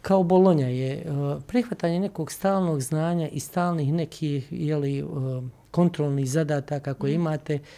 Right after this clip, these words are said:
Speaker 1: uz mala gradiva. Ja, ja lično mislim da, o, bi se trebalo posvetiti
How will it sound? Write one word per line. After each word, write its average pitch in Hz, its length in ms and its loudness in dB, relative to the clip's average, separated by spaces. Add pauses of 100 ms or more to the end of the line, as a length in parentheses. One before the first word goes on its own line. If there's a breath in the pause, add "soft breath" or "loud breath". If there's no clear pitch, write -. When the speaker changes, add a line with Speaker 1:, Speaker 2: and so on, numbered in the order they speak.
(380 loud breath)
Speaker 1:
uz 156 240 2
mala 170 360 4
gradiva. 117 460 -6
Ja, 233 460 0
ja 226 180 2
lično 254 320 0
mislim 185 400 0
da, 160 380 0 (840 soft breath)
o, 165 360 0 (380)
bi 143 140 -2
se 170 140 -2
trebalo 202 340 0
posvetiti 185 640 -2